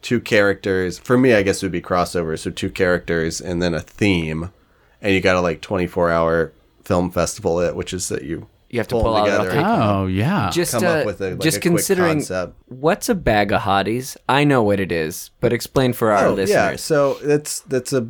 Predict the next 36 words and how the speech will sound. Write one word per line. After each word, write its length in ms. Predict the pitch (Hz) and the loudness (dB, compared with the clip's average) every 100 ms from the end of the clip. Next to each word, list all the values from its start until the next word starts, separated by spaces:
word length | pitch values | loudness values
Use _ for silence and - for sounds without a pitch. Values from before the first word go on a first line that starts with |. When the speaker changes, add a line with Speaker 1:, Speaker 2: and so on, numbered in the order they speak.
| - | -4
Speaker 1:
it's 160 | 117 135 | -2 -2
a 60 | |
bit 240 | 92 101 98 | 0 -2 -2
that 140 | 98 | -2
they 120 | 107 | -2
do 360 | 98 104 104 104 | -2 0 0 -2
on, 520 | 107 104 104 104 110 - | 0 0 0 -2 -6 -8
uh, 480 | 113 107 107 107 104 _ _ | -4 -2 0 -2 -4 _ _
Hot 240 | - 127 | -2 0
Minute, 240 | 175 190 - 147 - | 0 -4 -8 -18 -8
the 160 | 113 110 | 0 4
other 60 | |
Speaker 3:
Yes. 180 | 110 - | 4 2
Speaker 1:
podcast 560 | 101 98 98 98 98 - | 2 2 2 -2 -2 -2
that 260 | 101 98 - _ _ - - - | 0 0 -4 _ _ -20 -20 -10
my, 120 | 107 | -6
uh, 320 | 95 104 95 95 | -2 2 2 2
Mister 260 | 98 - | -2 -2
Eads 300 | 95 117 135 - | 0 2 2 2
here 180 | 95 95 | 2 2
is 140 | 92 | 0
a 60 | 104 | -2
producer 440 | 123 180 - 85 | 0 0 -2 -6
of. 240 | 76 - - 180 | -6 -8 -10 -4
Speaker 3:
Yeah. 200 | 170 143 | 2 2
Speaker 2:
Mister 240 | 117 113 | 2 -2
Eads, 420 | - 165 117 98 - - | 0 2 2 -2 -6 0
our 240 | 135 202 | 2 2
producer 640 | 190 110 98 90 107 110 - | 2 0 2 -2 0 -2 0
and 280 | 123 123 113 | 2 2 0
producer 600 | 113 101 110 104 107 104 | -2 0 0 0 0 0
of 120 | 95 - | -2 2
other 280 | 135 160 151 | 4 6 4
things, 480 | 147 104 101 98 - | 2 -2 -2 -6 -10
who 180 | - 117 | 0 2
is 180 | 101 | 2